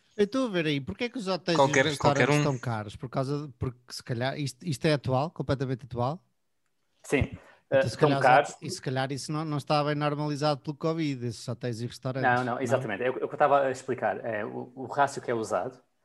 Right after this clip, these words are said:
Speaker 3: é o forward, portanto, é o, o que esperam, o, o, os resultados que se espera
Speaker 1: Uhum.
Speaker 3: agora em dois mil e onze.
Speaker 1: Hum.
Speaker 3: Dois, desculpa,
Speaker 1: Onze?
Speaker 3: dois mil e vinte e um.
Speaker 1: <laughs> Era bom.
Speaker 3: <laughs> Era bom. Dois mil e vinte e um. Portanto, claramente, há, há,
Speaker 1: Ok.
Speaker 3: os hotéis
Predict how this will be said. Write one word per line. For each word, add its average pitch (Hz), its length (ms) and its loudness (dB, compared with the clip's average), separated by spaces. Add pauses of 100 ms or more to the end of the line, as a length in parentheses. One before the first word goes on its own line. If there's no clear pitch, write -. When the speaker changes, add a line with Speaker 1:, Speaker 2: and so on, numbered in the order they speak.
(360)
Speaker 3:
é 127 200 -2
o 135 160 -2
forward, 123 540 4
portanto, 117 240 -2
é 120 80 2
o, 123 260 -2
o 131 160 -8
que - 80 -10
esperam, 147 460 2 (100)
o, 139 60 -8
o, 127 420 -6
os 113 120 -8 (160)
resultados 135 680 2 (240)
que - 80 -18
se - 80 -12
espera 143 200 4
Speaker 1:
Uhum. 143 40 8
Speaker 3:
agora 131 300 6
em 127 60 -2
dois 120 160 -2
mil 113 200 -6
e 101 80 -8
onze. 95 280 -12 (300)
Speaker 1:
Hum. 101 160 -14 (100)
Speaker 3:
Dois, 127 140 -2
desculpa, 143 300 -2
Speaker 1:
Onze? 127 100 -4
Speaker 3:
dois 139 140 0
mil 143 120 -8
e 131 60 -2
vinte 127 180 -6
e 175 60 -2
um. - 140 -6
Speaker 1:
<laughs> - 20 -20
Era 147 360 -6
bom. 123 220 -10 (160)
Speaker 3:
<laughs> - 600 -6
Era 156 260 2
bom. 117 240 0 (400)
Dois 156 200 4
mil 180 160 2
e 160 60 2
vinte 147 220 -2
e 117 60 -4
um. 95 100 -6
Portanto, 123 420 -2
claramente, 139 640 2 (380)
há, 143 60 0 (760)
há, 139 80 -12
Speaker 1:
Ok. 123 160 -12
Speaker 3:
os 110 160 -2
hotéis 104 480 2